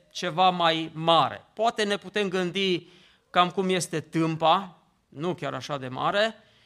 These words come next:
și cum este dealul cetății. Imaginați-vă că Domnul Iisus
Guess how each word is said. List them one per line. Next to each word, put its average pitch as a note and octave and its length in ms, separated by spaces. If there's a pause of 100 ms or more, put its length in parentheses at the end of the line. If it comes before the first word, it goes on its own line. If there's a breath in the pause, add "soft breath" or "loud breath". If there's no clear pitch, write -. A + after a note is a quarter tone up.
(100)
și - 180
cum A3 180
este G#3+ 240
dealul F#3 320
cetății. D#3+ 680 (1600 soft breath)
Imaginați-vă G#3+ 720
că G#3+ 140
Domnul G#3+ 340
Iisus G3+ 400